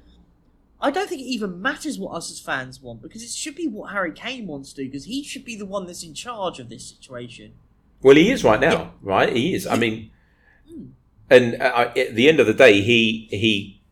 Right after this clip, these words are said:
Speaker 2: he could go, and he, he might have done already, gone to Levy and said, "Man and, and Postecoglou haven't officially started yet, not for another four days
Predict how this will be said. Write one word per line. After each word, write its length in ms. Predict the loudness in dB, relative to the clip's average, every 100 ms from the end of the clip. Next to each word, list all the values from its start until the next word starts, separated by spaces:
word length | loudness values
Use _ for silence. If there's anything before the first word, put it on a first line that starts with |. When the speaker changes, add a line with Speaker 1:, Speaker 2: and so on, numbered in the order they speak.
| _ _ _ _ _ -20 -20 _ -2
Speaker 2:
he 200 | 0 4
could 360 | 6 4 4
go, 540 | 8 12 12 8 0 -2
and 100 | -2
he, 140 | -2 -4
he 180 | -6 -2
might 280 | 4 4
have 100 | 4
done 160 | 0 -2
already, 360 | 2 2 2 0
gone 260 | -2 -2
to 120 | -2
Levy 500 | 2 2 2 -2 -6 -14 _
and 180 | -10 -8
said, 520 | 4 8 8 6 -4 -20 _ _ _ _ -20 -20 -12
"Man 340 | -4 0 0
and, 200 | -2 -6
and 280 | -8 -10 -10
Postecoglou 400 | -12 -12 -8 -6
haven't 280 | -6 -6 -12
officially 460 | -16 -8 -8 -6 -12
started 380 | -10 -12 -10 -8
yet, 260 | -10 -12
not 180 | -16 -16
for 120 | -12
another 200 | -12 -12
four 220 | -10 -8
days 360 | -4 -4 -6 -12